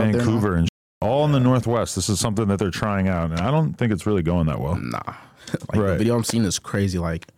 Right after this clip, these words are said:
Speaker 1: the, like, like, it's that dude. I don't know his name, bro, but I've seen some videos. He's just walking around trying to see if this person's dead or just asleep. It's just crazy.
Speaker 2: It's wild, man. At least when, when I was a kid, we had crackheads.
Speaker 1: <laughs> Yeah.
Speaker 2: Now you got the fentanyl addicts. Is a totally different level.
Speaker 1: Yeah.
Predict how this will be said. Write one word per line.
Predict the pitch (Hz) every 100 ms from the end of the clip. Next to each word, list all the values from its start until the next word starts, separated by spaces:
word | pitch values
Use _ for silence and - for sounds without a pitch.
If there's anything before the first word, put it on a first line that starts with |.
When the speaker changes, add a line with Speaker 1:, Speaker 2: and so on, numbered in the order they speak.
| _ _ _ - - -
Speaker 1:
the, | 101 98
like, | 107 113 110
like, | 107 110
it's | 120
that | 127 104
dude. | 120 120
I |
don't | 165 185
know | 156
his | 107
name, | 107 117 101
bro, | 90 92
but | 104 98
I've | 113 131
seen | - - 131
some | 123 120
videos. | 110 120 120
He's | 110 113
just | 98
walking | 95 113 117
around | 113 113 117
trying | - 110
to |
see | - 120 113
if | 101 - -
this | - 110
person's | 127 113 98 87
dead | 90 107 123 120
or | 104
just | 107 -
asleep. | 95 - 120 120 110
It's | 107
just | 87 - -
crazy. | - 95 107 87 85 - - - -
Speaker 2:
It's | -
wild, | - 82 82
man. | 80 80
At | 82
least | 107 -
when, | 90 87 95
when | 87 110
I | 135
was | 107
a |
kid, | - 98
we | 87
had | 71 -
crackheads. | 101 90 - - - - 107 -
Speaker 1:
<laughs> |
Yeah. | - - 101
Speaker 2:
Now |
you | 123
got | 120 -
the |
fentanyl | - 107 110 87 85
addicts. | 90 90 87
Is | 85
a | 82
totally | - 95 90
different | 90 85
level. | 85 82 76
Speaker 1:
Yeah. | 95